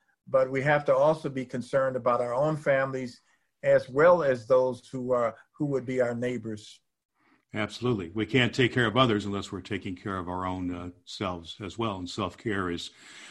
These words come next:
Speaker 2: so, so important. And you mentioned in your, uh, comments there about the, what the scriptures say about bear one another's burdens. So let's talk for a little bit about how we're gonna do that. You know,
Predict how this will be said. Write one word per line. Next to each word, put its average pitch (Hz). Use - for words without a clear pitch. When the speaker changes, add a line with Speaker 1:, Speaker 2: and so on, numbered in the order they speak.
Speaker 2:
so, 98
so 101
important. 92
And 90
you 127
mentioned 127
in 104
your, 98
uh, 92
comments 104
there 95
about 95
the, 101
what 98
the 95
scriptures -
say 104
about 90
bear 95
one 101
another's 90
burdens. 90
So -
let's 202
talk 156
for 135
a 117
little 117
bit 107
about 104
how -
we're 160
gonna 123
do 131
that. 87
You 135
know, 113